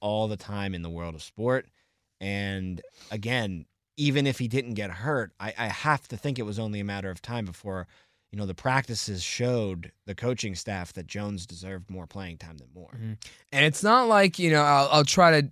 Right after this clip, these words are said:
Speaker 2: equate this the best I can. It's not like the Eagles with Jalen Carter. The Eagles are sitting at nine,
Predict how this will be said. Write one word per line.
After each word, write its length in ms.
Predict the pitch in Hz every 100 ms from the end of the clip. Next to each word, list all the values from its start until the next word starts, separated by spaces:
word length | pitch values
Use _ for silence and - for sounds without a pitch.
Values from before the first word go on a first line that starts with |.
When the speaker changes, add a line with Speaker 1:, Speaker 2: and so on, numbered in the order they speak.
| _ -
Speaker 2:
equate 420 | 127 139 127 120
this 200 | 120 -
the 60 |
best 220 | 110 113 117
I 60 |
can. 180 | 104 120
It's 160 | 113 196
not 140 | 214
like 140 | 214
the 140 | 156 151
Eagles 440 | 139 147 143 135 120
with 120 | 120
Jalen 340 | 131 120 113
Carter. 440 | 107 107 85 69 - _ _ -
The 220 | 117 127
Eagles 280 | 185 220 185
are 60 |
sitting 240 | 160 175 160
at 80 | 135
nine, 420 | 127 123 120